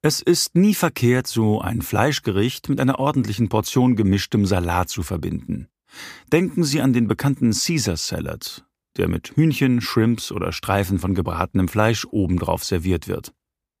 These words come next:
Wenn Sie einen Spiralschneider für Gemüse zu Hause haben, den ich Ihnen sehr empfehle, lässt sich so ein Salat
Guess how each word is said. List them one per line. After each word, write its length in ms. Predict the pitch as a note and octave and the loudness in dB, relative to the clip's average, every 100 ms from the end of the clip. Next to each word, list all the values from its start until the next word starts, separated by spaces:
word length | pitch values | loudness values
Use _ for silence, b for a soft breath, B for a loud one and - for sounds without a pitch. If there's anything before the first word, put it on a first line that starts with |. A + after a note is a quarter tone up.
| _ _ _ _ _ _ _ _ _ - | _ _ _ _ _ _ _ _ _ 0
Wenn 260 | A2 C3 | 4 4
Sie 160 | A#2+ C3+ | 2 2
einen 200 | G#2 F#2+ | 2 2
Spiralschneider 960 | - G2 F2+ B2+ G3 - G2 F2 E2+ D#2+ | 0 -2 2 0 0 0 0 2 0 -4
für 180 | - | -2
Gemüse 460 | F2+ F2+ A#2 C#3 G#2+ | 2 4 4 4 0
zu 180 | - F2+ | -2 0
Hause 320 | F#2 G2+ F#2+ | 0 2 0
haben, 400 | F#2+ G#2+ C#3+ D3+ _ | 2 2 0 -2 _
den 220 | B2+ F2 | -6 -4
ich 160 | E2+ - | -4 -2
Ihnen 220 | F#2 F#2 | 0 2
sehr 240 | E2+ A#2 | 4 2
empfehle, 440 | G#2 F#2 C3 A#2+ C#3 B B B B B B - | 2 0 2 2 0 B B B B B B -2
lässt 220 | F3 - | -2 0
sich 160 | G3+ G3+ | -4 -2
so 120 | - | -2
ein 180 | C3+ C#3 | 0 2
Salat 460 | A2+ G2 G#2 A2 | 2 2 0 -2